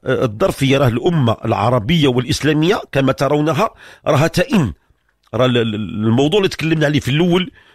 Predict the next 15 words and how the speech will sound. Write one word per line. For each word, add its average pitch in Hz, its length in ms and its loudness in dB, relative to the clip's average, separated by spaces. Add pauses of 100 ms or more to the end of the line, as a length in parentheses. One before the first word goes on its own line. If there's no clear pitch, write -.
(180)
آه، 120 240 0
"اقرأ - 380 -2 (200)
أمة 160 300 2
اقرأ 165 500 0
لا 131 140 0
تقرأ، - 440 -2 (100)
وإذا 131 340 0
قرأت 139 500 -2
لا 135 80 2
تفهم، 120 500 -2 (120)
وإذا 131 560 0
فهمت 147 540 0 (300)
سرعان 151 540 0
ما 139 120 2
تنسى". 131 340 0